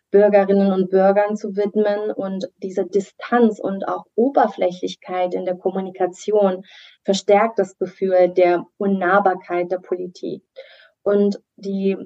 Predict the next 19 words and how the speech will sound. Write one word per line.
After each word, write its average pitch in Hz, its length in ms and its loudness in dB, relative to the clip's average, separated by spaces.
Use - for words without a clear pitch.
Unzufriedenheit 202 1120 0
in 196 100 0
der 185 80 -2
Bevölkerung 208 800 -2
steigt 214 560 -2
ja 208 200 0
auch 202 360 0
konstant, 196 840 -4
da 190 160 -2
auch - 200 -2
gewisse 226 460 0
politische 226 800 0
Narrative 208 760 -2
instrumentalisiert 190 1040 -2
werden 190 540 -2
und 196 140 2
die 202 120 0
Kluft 233 360 -2
zwischen 220 680 0